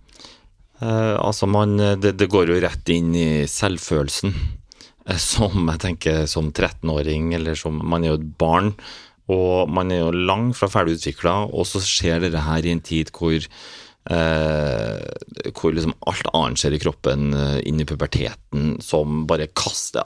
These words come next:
alt rundt følelsesmessig, og, og selvfølelsen overhodet ikke på plass uansett. Eh, og så kommer en sånn her ting på toppen, det gjør jo at det blir jo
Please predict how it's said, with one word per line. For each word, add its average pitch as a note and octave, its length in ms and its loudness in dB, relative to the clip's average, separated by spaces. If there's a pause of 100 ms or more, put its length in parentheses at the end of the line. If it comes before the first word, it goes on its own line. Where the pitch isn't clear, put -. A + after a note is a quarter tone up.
(140)
alt - 280 -4
rundt F#2 320 0
følelsesmessig, D#2+ 880 -2
og, D#2+ 280 -2
og D2 80 -6
selvfølelsen D#2 720 -4
overhodet D#2 340 0
ikke - 120 -8
på - 120 -8
plass - 220 -6
uansett. - 720 -6 (560)
Eh, G#2+ 360 2
og - 160 0
så A2 140 -4
kommer F#2+ 720 0
en F#2+ 140 -2
sånn G2 260 -2
her F#2 100 -2
ting F#2+ 160 -2
på G#2 120 0
toppen, G#2 440 0
det G#2 120 4
gjør F#2 180 4
jo D#2+ 100 2
at - 120 -8
det G#2 120 -2
blir F#2+ 160 2
jo E2+ 180 4